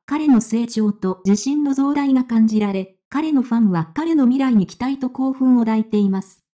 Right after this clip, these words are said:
今回のイベントで、平野さんが示したパフォーマンスは、彼のグローバルな活躍の一端に過ぎません。彼の才能と魅力は、世界中のファンに愛され、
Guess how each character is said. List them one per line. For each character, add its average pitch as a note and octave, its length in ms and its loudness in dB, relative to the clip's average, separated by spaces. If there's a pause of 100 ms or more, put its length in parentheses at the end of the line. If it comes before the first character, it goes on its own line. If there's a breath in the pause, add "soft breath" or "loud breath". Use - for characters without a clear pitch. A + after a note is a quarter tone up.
(220)
今 D#4+ 260 0
回 B3 200 2
の F#3+ 120 4
イ F3+ 80 2
ベ G#3 140 2
ン A3+ 80 2
ト G#3 160 -2
で、 F#3+ 240 -4 (140)
平 E4+ 220 0
野 D#4 120 -2
さ C4+ 180 -2
ん B3 80 4
が A3 100 0
示 A#3+ 320 0
し - 40 -20
た G#3+ 100 -2
パ F#3 140 -6
フ A#3 100 -4
ォ C4 40 0
ー B3 60 4
マ G#3 160 4
ン F3+ 60 2
ス E3+ 140 -8
は、 D3+ 240 -6 (180)
彼 D#4 220 -4
の A#3+ 100 0
グ G3 120 0
ロ C4 160 0
ー - 20 -4
バ A3+ 120 0
ル G3 120 0
な D#3+ 100 0
活 E3+ 260 -6
躍 B3+ 240 0
の A3+ 120 2
一 G3+ 180 -2
端 C4+ 160 -2
に B3 160 2
過 A3+ 120 0
ぎ A3 100 4
ま A3 120 4
せ G3 200 -4
ん。 D#3+ 180 -6 (240)
彼 D#4+ 220 0
の B3+ 120 4
才 A3+ 240 -2
能 B3+ 200 2
と A3 100 -2
魅 G#3 140 2
力 G#3+ 260 0
は、 G3 200 -2 (180)
世 A3 160 -2
界 D4 240 -6
中 D4 200 0
の C#4 120 -2
フ C#4 80 -8
ァ D4 60 -4
ン D4 100 0
に A3+ 120 2
愛 A3+ 140 0
さ G#3+ 160 -6
れ、 E3+ 160 -4